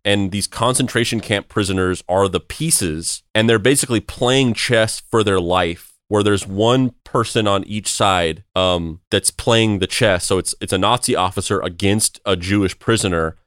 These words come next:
and they're moving the pieces, and they're playing for their life. So if she, if this character loses, then they all get killed. Um, but if, but if they win, then the Jews that the Nazi officer is using to play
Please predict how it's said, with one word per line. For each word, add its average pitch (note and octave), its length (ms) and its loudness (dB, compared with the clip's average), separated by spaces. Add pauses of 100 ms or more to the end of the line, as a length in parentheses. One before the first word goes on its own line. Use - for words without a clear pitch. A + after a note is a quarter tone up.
(140)
and G2 220 0
they're B2 160 4
moving A#2 340 2
the F#2+ 80 0
pieces, F2 680 -4 (140)
and G2+ 480 2
they're G#2 140 2
playing C#3+ 320 2
for A2 80 0
their F#2 100 2
life. F#2+ 300 2
So F#2+ 160 0
if F2 100 -2
she, G#2+ 380 -2 (100)
if G2+ 100 -4
this - 200 -8 (100)
character B2+ 360 0
loses, F#2 640 2
then E2+ 400 -4 (120)
they F#2+ 120 4
all F2+ 300 2 (120)
get - 180 -4 (120)
killed. F2 440 -2 (120)
Um, F#2+ 240 2
but A2 180 4
if, A#2 180 4
but A#2 200 4
if A2+ 120 -2
they F#2+ 140 2
win, F#2+ 640 2 (120)
then G#2+ 220 4
the F#2+ 240 0 (120)
Jews A#2 600 2
that G2 160 0
the F#2+ 80 0
Nazi G2+ 500 0
officer G2 540 -2
is E2 120 -6
using F2+ 460 -2
to - 80 -12
play F2 540 0